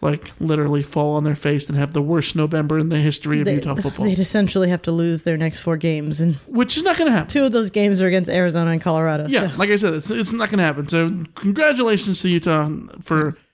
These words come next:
Speaker 1: winning the Pac-twelve South
Speaker 2: Well,
Speaker 1: tonight.
Speaker 2: well-deserved in a season where they've gone through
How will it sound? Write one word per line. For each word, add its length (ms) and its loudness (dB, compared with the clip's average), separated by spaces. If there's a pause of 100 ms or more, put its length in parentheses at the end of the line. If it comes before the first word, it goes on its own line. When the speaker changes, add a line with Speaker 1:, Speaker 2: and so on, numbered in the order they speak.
(280)
Speaker 1:
winning 320 2
the 60 0
Pac-twelve 400 0
South 260 -2
Speaker 2:
Well, 200 0
Speaker 1:
tonight. 120 -8
Speaker 2:
well-deserved 840 2
in 100 2
a 60 2
season 420 0
where 140 2
they've 200 2
gone 280 0
through 520 0